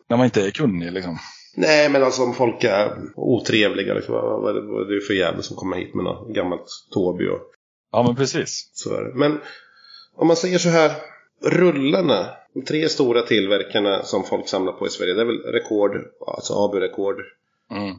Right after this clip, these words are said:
Speaker 2: Victory och vad skulle vi ha som en, en trea här då?
Speaker 1: Arions rullar.
Speaker 2: Ja, Arion såklart. Arion, och när det kommer till beten så är det återigen Abu,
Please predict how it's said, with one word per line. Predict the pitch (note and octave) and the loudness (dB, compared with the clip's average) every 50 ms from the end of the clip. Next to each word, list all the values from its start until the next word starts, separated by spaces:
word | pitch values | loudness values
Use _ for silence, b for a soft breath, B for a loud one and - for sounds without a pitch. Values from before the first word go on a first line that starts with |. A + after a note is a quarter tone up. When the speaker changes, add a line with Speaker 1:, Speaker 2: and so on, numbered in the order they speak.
| - - | -12 -6
Speaker 2:
Victory | - A2 G2+ - - - - G2+ F#2+ F#2+ F#2 F2 - - _ _ _ _ _ _ _ _ _ _ _ _ _ _ _ _ _ - | -4 -4 -4 -4 -8 -6 -4 -2 0 0 0 -2 -4 -10 _ _ _ _ _ _ _ _ _ _ _ _ _ _ _ _ _ -6
och | - - - - - - - - - - - _ _ _ _ _ _ _ _ _ _ _ _ _ _ _ _ _ _ _ _ | -6 -6 -6 -8 -12 -14 -14 -14 -14 -16 -18 _ _ _ _ _ _ _ _ _ _ _ _ _ _ _ _ _ _ _ _
vad | - - | -12 -12
skulle | - - - G2+ F#2+ | -10 -8 -8 -6 -4
vi | F#2+ F#2+ | -4 -4
ha | F2+ F#2+ F2 E2+ | -4 -4 -4 -4
som | F#2+ F#2 F#2 | -4 -4 -4
en, | F2 E2+ - | -4 -4 -4
en | - G2+ F#2+ | -6 -6 -4
trea | - G2 F#2 E2+ F2+ G2+ G2+ | -2 -2 -2 0 0 0 0
här | F2+ C2 G1+ | 0 -2 -4
då? | G1+ - - - _ _ _ _ _ _ _ _ - | -6 -8 -10 -14 _ _ _ _ _ _ _ _ 0
Speaker 1:
Arions | G#2+ G#2+ F2+ F2 F#2 F#2 G2 G#2+ A2 A#2+ | 2 2 2 0 -4 -4 -4 -4 -4 -4
rullar. | A#2+ A#2 A2 G#2+ G#2+ G#2+ A2+ A#2 | -4 -4 -4 -2 0 0 2 2
Speaker 2:
Ja, | B2+ B2+ B2 B2 | 4 4 4 4
Arion | A#2+ A#2 A#2+ A#2+ A#2+ A#2+ G#2+ G#2 | 4 2 2 2 2 0 0 -2
såklart. | - - - - - - - - - - - - - _ _ _ _ _ _ _ _ - | -4 -6 -8 -6 -6 -6 -6 -6 -12 -14 -16 -18 -20 _ _ _ _ _ _ _ _ -6
Arion, | A2+ A2 A2 A2+ A2+ G#2+ - | -6 -4 -4 -4 -6 -6 -8
och | - - B2 B2 - - - - B B B B B B B B B B B _ - | -8 -8 -8 -8 -8 -12 -16 -16 B B B B B B B B B B B _ -2
när | C3 B2+ | 0 2
det | A#2+ A#2+ | 2 2
kommer | - C3 A#2+ A#2 | 2 2 2 2
till | A2+ - A#2+ A2+ A2+ A2 - - - - - _ _ C3 B2 B2 | 2 2 0 2 2 2 0 -2 -4 -8 -14 _ _ -8 -2 0
beten | D3+ C3 A2 G#2 - - - B2 A2+ A2+ | 2 2 2 2 0 -2 -2 0 0 0
så | A2 - A2 G#2 | 0 0 0 2
är | G2+ | 2
det | G2+ G2+ G2+ G2 - | 4 2 2 0 0
återigen | - - A#2 G#2+ - - G2+ G2 F#2+ F#2+ F#2+ - | -2 -2 -2 -4 -4 -4 -4 -4 -2 -4 -4 -2
Abu, | A2 G#2 G2+ G2+ G2 - G2 F#2 | -2 0 0 0 -2 -2 -4 -4